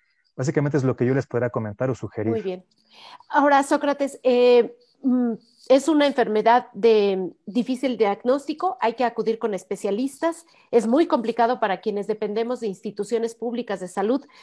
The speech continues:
Speaker 2: brincar del médico familiar a los especialistas, pero creo que has tocado un punto muy importante porque las familias tienen que saber,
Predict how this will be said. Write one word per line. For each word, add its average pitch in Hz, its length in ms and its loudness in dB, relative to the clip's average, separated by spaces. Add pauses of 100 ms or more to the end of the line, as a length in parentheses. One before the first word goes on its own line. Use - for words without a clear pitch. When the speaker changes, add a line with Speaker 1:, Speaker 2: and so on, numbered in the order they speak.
(300)
Speaker 2:
brincar 240 480 2
del 240 160 0
médico 254 340 0
familiar 226 640 0
a 208 120 2
los 190 220 -6
especialistas, 226 680 -2
pero 226 280 2
creo 262 260 4
que 240 260 0 (300)
has 247 420 -2
tocado 254 260 4
un 247 80 -2
punto 269 240 -2
muy 262 120 -4
importante 254 460 -4
porque 226 340 -6
las 226 200 -2
familias 269 380 -6
tienen 277 180 -6
que 262 100 -8
saber, 233 360 -4